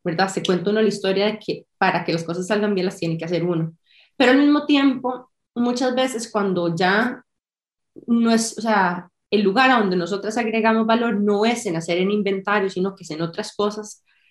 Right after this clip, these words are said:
lo que no nos estamos dando cuenta es que le estamos saliendo muy caras a nuestro negocio,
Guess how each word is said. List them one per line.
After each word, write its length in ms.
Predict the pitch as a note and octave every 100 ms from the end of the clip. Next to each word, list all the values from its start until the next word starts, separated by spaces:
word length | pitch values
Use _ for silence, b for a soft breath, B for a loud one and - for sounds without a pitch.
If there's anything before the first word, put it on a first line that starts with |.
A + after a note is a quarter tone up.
| _ _ -
lo 140 | A#3
que 80 | A#3+
no 120 | A3
nos 140 | G3+ A#3+
estamos 300 | - B3 A#3+
dando 200 | A#3+ A#3+
cuenta 240 | A3+ A3+
es 120 | -
que 80 | -
le 60 | G#3+
estamos 280 | - F#3 G3+
saliendo 280 | G#3 G#3+
muy 220 | G#3+ G#3+ G#3+
caras 300 | G3+ G3+ G#3
a 60 |
nuestro 320 | G3+ G3 F#3
negocio, 480 | F#3 D3 D3+ E3 -